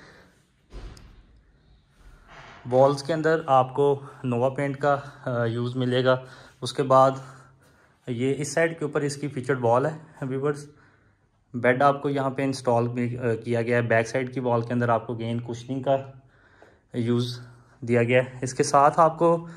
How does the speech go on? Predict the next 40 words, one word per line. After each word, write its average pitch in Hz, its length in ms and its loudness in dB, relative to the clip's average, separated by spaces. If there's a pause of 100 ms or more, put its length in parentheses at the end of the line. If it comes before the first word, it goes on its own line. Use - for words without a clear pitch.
(500)
अ, 123 80 0
यहाँ 127 460 4
पे 151 380 0
एक 135 120 -4 (340)
टे-, 123 100 4
open 120 260 -2
terrace 131 280 4
की 156 120 -2
भी 151 100 -6
availability 147 480 0
है 151 60 2
इस 143 100 -4
room 120 220 0
के 139 100 -4
साथ। 139 220 6 (1200)
ये 120 60 0
आपको 123 220 0
room 123 220 0
के 135 100 -4
अंदर 131 140 0
से 135 120 -2
दिखा 139 280 2
रहा 135 100 4
हूँ। 139 240 -6 (920)
Proper 135 320 2
आपको 147 260 2
sitting 139 300 -2
के 143 60 0
लिए 143 100 -2
space 143 280 -2
available 143 440 0
है। - 140 -2 (380)
Walls 120 320 2
के 131 100 -4
अंदर 131 180 0
आपको 120 280 0
सीएनसी 120 400 -2
iron 131 240 0
का 139 100 -2
यूज़ 127 360 -2